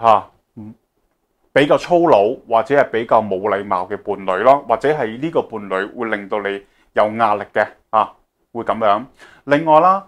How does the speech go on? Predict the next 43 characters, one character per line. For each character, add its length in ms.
因 160
為 100
產 320
生 220
缺 140
點 260
嘅 80
情 200
況 180
呢， 200
就 100
唔 240
係 200
push 440
自 160
己 80
啦， 380
啊， 280
唔 140
係 180
有 160
事 160
業 180
心 160
啦， 80
唔 140
係 120
有 60
奮 140
鬥 120
心， 160
係 420
無 220
時 280
無 160
刻 220
自 300
己 260
迎 380
住 160
有 180
一 40
股 120